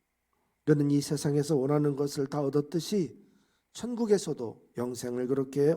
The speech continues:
얻을 수 있다고 생각했습니다. 그러나 그것은 착각이었습니다. 예수님은 그의 그런 기대를 깨트렸습니다.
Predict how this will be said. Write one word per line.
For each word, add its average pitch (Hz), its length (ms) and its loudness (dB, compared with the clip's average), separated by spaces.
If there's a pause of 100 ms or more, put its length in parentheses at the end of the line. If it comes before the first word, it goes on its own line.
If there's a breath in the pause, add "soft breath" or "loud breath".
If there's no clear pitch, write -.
얻을 151 220 2
수 196 160 -8
있다고 156 720 -2 (140)
생각했습니다. 120 920 -6
그러나 147 280 -4
그것은 196 600 -10 (460 soft breath)
착각이었습니다. 143 1200 -10 (2000 soft breath)
예수님은 208 520 8
그의 190 380 8
그런 165 400 -2
기대를 143 540 2
깨트렸습니다. 117 1080 -8